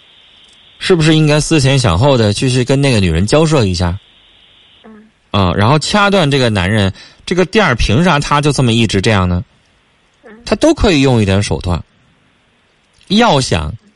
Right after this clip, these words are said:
Speaker 1: 让这个婚姻还能继续维护下去的话，
Speaker 2: 嗯。
Speaker 1: 割点肉，让对方也知道疼。其实得用一点手段了，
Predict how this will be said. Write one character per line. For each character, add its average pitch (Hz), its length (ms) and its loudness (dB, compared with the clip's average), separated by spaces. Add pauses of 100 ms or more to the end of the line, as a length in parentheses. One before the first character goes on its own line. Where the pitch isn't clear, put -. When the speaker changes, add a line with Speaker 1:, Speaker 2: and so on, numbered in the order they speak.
(100)
Speaker 1:
让 185 320 2
这 143 120 0
个 107 140 2
婚 127 240 -2
姻 127 240 0
还 117 220 -2
能 175 180 0
继 - 140 0
续 - 120 0
维 90 220 2
护 98 220 -2
下 87 180 -2
去 90 160 -4
的 85 140 -4
话， 82 200 -4 (680)
Speaker 2:
嗯。 233 260 -20
Speaker 1:
割 160 180 2
点 110 180 2
肉， 127 280 0 (400)
让 139 180 0
对 135 180 2
方 120 220 0
也 87 160 0
知 123 180 0
道 101 200 0
疼。 78 500 -4 (1200)
其 - 300 -2
实 139 180 0
得 117 140 0
用 117 300 2
一 90 60 0
点 78 240 -6
手 76 320 -4
段 78 240 -2
了， 71 160 -12